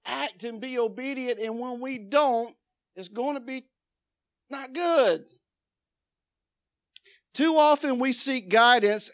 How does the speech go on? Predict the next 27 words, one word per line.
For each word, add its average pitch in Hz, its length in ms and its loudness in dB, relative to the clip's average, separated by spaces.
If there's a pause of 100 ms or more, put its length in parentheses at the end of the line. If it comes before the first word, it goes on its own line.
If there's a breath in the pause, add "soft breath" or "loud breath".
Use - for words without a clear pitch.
every 269 480 4
other 254 320 4
way 226 460 4
except 208 400 0
the 196 100 -4
way 202 360 2
God 196 500 0
said 220 640 2
it 185 260 0
was 175 400 0
to 185 140 -8
come. 170 640 -4 (800)
We 226 300 -2
judge 262 760 4
by 226 360 6
our 170 560 4
physical 277 1300 0 (400)
senses, 165 1120 0 (340)
or 202 220 6
we 190 160 4
look 233 300 6
at 254 120 -2
the 233 120 2
things 214 480 0
from 180 260 -2
a 160 80 2
mental 226 840 0